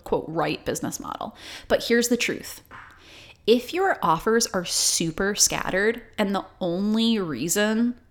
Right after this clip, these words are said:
that they even are there is because you just are, like, throwing more things into the pot because you think that that's why things aren't working,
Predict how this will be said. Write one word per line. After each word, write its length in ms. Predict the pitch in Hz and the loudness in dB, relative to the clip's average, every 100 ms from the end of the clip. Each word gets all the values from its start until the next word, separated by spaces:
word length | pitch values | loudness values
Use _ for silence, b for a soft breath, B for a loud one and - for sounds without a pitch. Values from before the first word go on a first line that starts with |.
| _ _ - _ | _ _ -20 _
that 460 | 185 180 165 160 - 180 | 4 6 6 4 -2 -2
they 140 | 170 | 2
even 380 | 170 156 175 185 | 2 0 -2 -2
are 200 | 170 170 | 0 0
there 440 | 160 131 139 180 202 | 0 0 2 2 2
is 180 | 180 | -2
because 680 | 165 170 - 165 160 156 151 - | -4 -6 -2 0 2 4 2 2
you 280 | 175 160 175 | -4 -2 -2
just 220 | 170 170 | -2 0
are, 220 | 185 160 160 | 0 0 -2
like, 160 | 143 | -2
throwing 600 | - - 165 147 160 170 | -2 -2 0 2 2 0
more 260 | 160 156 165 | -2 -2 -2
things 340 | 165 165 170 | -2 -2 -4
into 240 | - - - | -4 -4 -2
the 100 | - | -4
pot 360 | - 147 175 - | 2 4 4 0
because 320 | 185 170 - | -6 -6 -6
you 60 | |
think 220 | 170 160 160 | -10 -10 -10
that 120 | - | -6
that's 220 | 151 - | -6 -2
why 140 | 175 | -4
things 260 | 170 - 170 | -4 -4 -2
aren't 240 | 151 - | -2 -4
working, 460 | - - 269 320 | -6 0 2 2